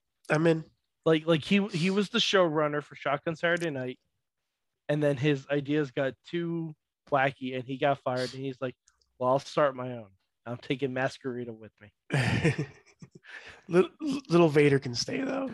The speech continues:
Speaker 1: It's
Speaker 2: Little Vader can stay.
Speaker 1: <sighs>
Speaker 2: Uh,
Speaker 1: Wrestling, wrestling back in the day was weird.
Speaker 2: Oh, yeah.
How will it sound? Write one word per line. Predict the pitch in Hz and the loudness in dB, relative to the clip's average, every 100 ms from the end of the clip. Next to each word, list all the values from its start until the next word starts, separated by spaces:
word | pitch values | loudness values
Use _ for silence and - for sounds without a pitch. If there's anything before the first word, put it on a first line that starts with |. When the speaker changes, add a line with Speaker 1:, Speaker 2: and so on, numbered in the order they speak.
| 254 | -8
Speaker 1:
It's | - | -2
Speaker 2:
Little | 165 156 180 | 0 0 2
Vader | 175 170 165 | 4 4 2
can | 170 | -4
stay. | 127 131 113 117 _ _ _ _ _ _ _ _ _ _ _ _ _ _ _ _ _ _ _ _ - | -4 -8 -8 -12 _ _ _ _ _ _ _ _ _ _ _ _ _ _ _ _ _ _ _ _ -10
Speaker 1:
<sighs> | - - - - - - 403 - - - - - _ - _ - _ _ - _ _ _ _ _ _ _ _ _ _ _ _ | -8 -6 -10 -14 -12 -2 -2 -2 -8 -8 -12 -14 _ -20 _ -20 _ _ -20 _ _ _ _ _ _ _ _ _ _ _ _
Speaker 2:
Uh, | 113 110 101 | -10 -10 -2
Speaker 1:
Wrestling, | 165 202 359 | 0 2 2
wrestling | 330 202 262 208 | 4 4 2 2
back | 160 151 | 2 2
in | 143 | -2
the | 127 | -2
day | 120 | -4
was | 120 117 | -4 -6
weird. | 113 113 113 - _ _ _ _ _ _ _ _ _ _ _ _ _ _ _ _ - | -8 -8 -10 -12 _ _ _ _ _ _ _ _ _ _ _ _ _ _ _ _ 2
Speaker 2:
Oh, | 208 127 - | 2 2 -2
yeah. | 127 | -2